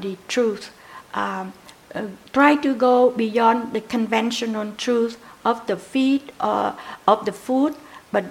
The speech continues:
reach for the absolute truth, the ultimate truth, that is, uh, lightness, uh, heaviness, and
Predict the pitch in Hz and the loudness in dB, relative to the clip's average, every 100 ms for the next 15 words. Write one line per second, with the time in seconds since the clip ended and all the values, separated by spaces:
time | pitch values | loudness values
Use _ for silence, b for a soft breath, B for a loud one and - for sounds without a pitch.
0 | - 208 269 302 - - 254 233 - 254 | -14 -4 -4 -4 -6 0 2 2 2 0
1 | 285 - 247 240 285 - - - 254 233 | 0 -2 -2 -2 -4 -8 -12 0 0 2
2 | 202 - 233 269 269 233 185 - - 247 | 0 4 4 4 0 -2 -4 -8 -4 0
3 | 233 214 - - B B B 247 254 - | 2 0 -6 -20 B B B 0 0 0
4 | 233 226 - B B B - - - 208 | -4 -4 -6 B B B -20 -18 -8 -6
5 | 202 196 190 175 214 226 240 254 262 285 | -6 -6 -6 -2 2 2 2 0 2 2
6 | - B B B - - 208 190 202 254 | -2 B B B -18 -10 -8 -4 -2 0
7 | 254 247 262 285 - b b b - 226 | 2 2 4 2 -2 b b b -2 0
8 | 220 214 | -2 -6